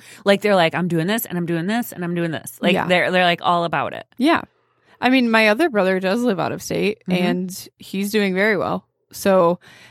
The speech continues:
Speaker 2: it's just, it depends on what kind of person you are and where you wanna stay.
Speaker 1: Mm-hmm. And too, like, if you do have other people in your life, you have to consider, like, you know, like, are these jobs compatible, like,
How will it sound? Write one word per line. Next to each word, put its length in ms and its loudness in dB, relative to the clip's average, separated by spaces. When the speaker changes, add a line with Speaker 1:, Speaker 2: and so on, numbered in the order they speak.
Speaker 2:
it's 240 2
just, 280 0
it 80 0
depends 280 2
on 100 2
what 100 0
kind 100 2
of 60 -4
person 240 -2
you 60 0
are 100 2
and 80 -2
where 120 0
you 80 0
wanna 180 0
stay. 420 -2
Speaker 1:
Mm-hmm. 360 -8
And 260 2
too, 180 0
like, 260 2
if 140 -4
you 120 0
do 160 0
have 220 2
other 200 0
people 280 -4
in 120 -2
your 100 -2
life, 240 0
you 60 0
have 120 -2
to 100 -4
consider, 440 -4
like, 240 0
you 120 0
know, 120 0
like, 180 -2
are 160 -4
these 280 -4
jobs 360 -2
compatible, 760 -4
like, 400 -4